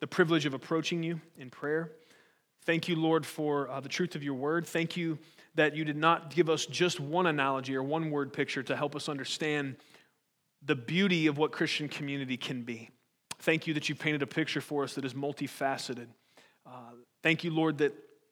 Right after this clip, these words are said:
uh, you understand we need your help to un-, <laughs> to understand. We, we don't get it all the time. Lord, we falter and we stumble very often.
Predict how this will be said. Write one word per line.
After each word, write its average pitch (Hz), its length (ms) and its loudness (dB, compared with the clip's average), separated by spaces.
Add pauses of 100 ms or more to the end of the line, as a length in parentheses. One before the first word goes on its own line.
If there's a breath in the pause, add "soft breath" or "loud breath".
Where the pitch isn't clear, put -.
(640 loud breath)
uh, 131 160 -8
you 156 220 4
understand 156 460 2
we 151 100 2
need 156 180 2
your 135 120 0
help 143 300 4
to 131 120 -2
un-, 135 160 -6
<laughs> - 60 -16
to - 160 6
understand. 143 680 0 (460 loud breath)
We, 147 280 0 (480 loud breath)
we 165 100 0
don't 165 180 4
get 143 140 6
it 123 80 2
all 117 100 -2
the 117 80 -4
time. 117 360 -10 (180)
Lord, 139 240 -4
we 139 120 -2
falter 147 560 0 (440 loud breath)
and 135 80 -12
we 131 80 -6
stumble 131 520 -2
very 127 240 -2
often. 120 380 -8